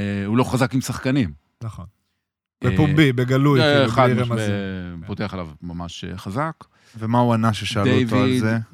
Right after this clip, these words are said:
Speaker 1: לא עונה, ממשיך לעבוד. אה, אה, מכבי ניצחה את המשחק. אה, כעבור חודש, דיוויד מקבל מאמן החודש.
Speaker 2: נכון.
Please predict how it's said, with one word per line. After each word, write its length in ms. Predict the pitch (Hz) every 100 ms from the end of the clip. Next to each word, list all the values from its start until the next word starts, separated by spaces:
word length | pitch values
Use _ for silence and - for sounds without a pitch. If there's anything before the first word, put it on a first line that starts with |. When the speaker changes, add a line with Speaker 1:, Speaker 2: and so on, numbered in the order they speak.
| -
Speaker 1:
לא 280 | 98 98 117
עונה, 460 | 131 139 139 131 143 -
ממשיך 600 | 98 92 - 127 127 135
לעבוד. 680 | 123 117 107 110 113 117 127 _ _ _ _ _ _ _
אה, 40 | 101 101 101 101 98 95 95 92 95 -
אה, 320 | 95 90 87 85
מכבי 320 | 98 113 107
ניצחה 260 | 104 - 117
את 80 |
המשחק. 320 | 139 143 - 233 233 - _ _
אה, 60 | 113 101 101 107 104 98
כעבור 280 | - 107 127
חודש, 420 | - 127 110 -
דיוויד 260 | 120 110 110
מקבל 400 | 104 101 104 104
מאמן 340 | 92 87 95
החודש. 580 | 85 - 110 147 196 -
Speaker 2:
נכון. 260 | 104 - 95